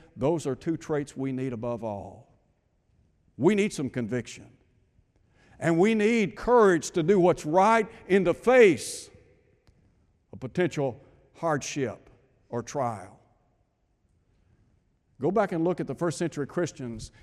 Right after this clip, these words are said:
in the Roman Empire. There were folks that were being put to death for their faith in the Lord. And yet Jesus said, "Don't fear the one who can destroy the body, but afterward can't kill the soul. But rather, here, let me tell you who you need to fear.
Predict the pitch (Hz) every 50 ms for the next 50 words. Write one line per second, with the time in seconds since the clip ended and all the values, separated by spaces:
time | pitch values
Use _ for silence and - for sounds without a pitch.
0 | - - _ - 131 135 123 127 139 151 143 139 135 139 147 123 117 117 113 101
1 | 98 90 90 - _ _ _ _ _ _ _ _ _ _ _ _ _ _ _ _
2 | _ _ _ _ _ _ - 190 233 185 - 185 175 160 - 170 143 131 131 143
3 | 151 135 110 - - 208 202 - 139 117 117 151 175 170 151 - - - 147 131
4 | 120 135 131 - - - 165 180 156 131 - 139 123 113 117 120 143 165 180 127
5 | 95 - - _ _ _ _ _ _ _ _ _ _ _ _ _ _ _ _ _
6 | _ _ _ _ _ _ _ _ _ _ _ _ _ _ _ 120 139 160 165 131
7 | 120 180 240 254 185 185 185 151 - 196 180 147 135 190 247 196 - - 226 240
8 | 233 190 175 160 170 185 185 180 165 170 - 147 131 123 - - 202 180 139 127
9 | 117 135 160 202 180 143 123 127 139 165 202 - - 143 139 127 - - - 170
10 | - - - 170 139 - 120 - - 170 180 156 127 131 135 143 143 143 127 135
11 | 185 196 208 180 - 208 175 151 165 175 151 135 151 156 123 107 - - 165 156
12 | 123 104 95